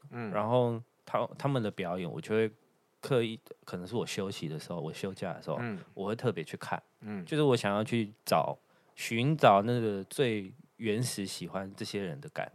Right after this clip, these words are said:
Speaker 2: 动。
Speaker 1: 嗯。
Speaker 2: 就是可能你只喜欢他们歌，
Speaker 1: 嗯。
Speaker 2: 觉得，哦，他们俩，他们的互动很好，
Speaker 1: 嗯。
Speaker 2: 然后很单纯的那个感动。因为工作的时候，这些永远都是会摆，被摆在旁边的。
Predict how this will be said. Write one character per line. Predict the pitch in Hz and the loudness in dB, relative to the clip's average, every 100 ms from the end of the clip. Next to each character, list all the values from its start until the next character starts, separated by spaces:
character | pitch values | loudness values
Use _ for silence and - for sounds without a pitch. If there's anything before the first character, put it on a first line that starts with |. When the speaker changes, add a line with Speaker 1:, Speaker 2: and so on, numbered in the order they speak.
| - | -6
Speaker 2:
动。 | 73 - _ _ | -6 -6 _ _
Speaker 1:
嗯。 | 110 107 73 | -8 -6 -6
Speaker 2:
就 | 117 | -6
是 | 117 | -4
可 | 110 | -4
能 | 98 101 | -8 -8
你 | |
只 | 98 101 | -8 -8
喜 | 98 | -6
欢 | 101 | -4
他 | 110 | -4
们 | 107 | -4
歌， | - 107 107 107 - 123 | 0 2 2 0 -6 -10
Speaker 1:
嗯。 | 113 101 104 | -8 -8 -8
Speaker 2:
觉 | 107 | -8
得， | 98 101 107 104 _ - | -4 -4 -4 -8 _ -6
哦， | 104 | -6
他 | - | -4
们 | 107 101 | -8 -6
俩， | 90 - | -8 -8
他 | 113 | -10
们 | 104 | -8
的 | 98 | -4
互 | 135 117 | -2 0
动 | 113 | 0
很 | 92 85 | 0 -6
好， | 85 82 - | -6 -4 -2
Speaker 1:
嗯。 | 117 101 90 | -2 -2 -4
Speaker 2:
然 | 87 | -6
后 | 98 | -6
很 | 92 87 | -6 -2
单 | 120 127 131 | 2 2 0
纯 | - | -4
的 | 90 | -6
那 | 98 | -6
个 | 104 | -6
感 | - 76 80 | -6 -8 -2
动。 | 123 | 0
因 | 170 | 4
为 | 156 143 - - - | 2 2 -10 -16 4
工 | 175 180 | 6 8
作 | 185 | 10
的 | 131 | 10
时 | 147 | 10
候， | 147 | 8
这 | 151 | 8
些 | 143 135 | 8 8
永 | 117 107 | 6 4
远 | 95 | 0
都 | 92 98 | -2 -2
是 | 113 | 0
会 | 110 110 | 0 2
摆， | 82 - - | -2 -4 -6
被 | - | -2
摆 | - 80 | 0 0
在 | 87 | 0
旁 | - 69 | -6 -10
边 | - 76 73 | -10 -10 -8
的。 | - | -10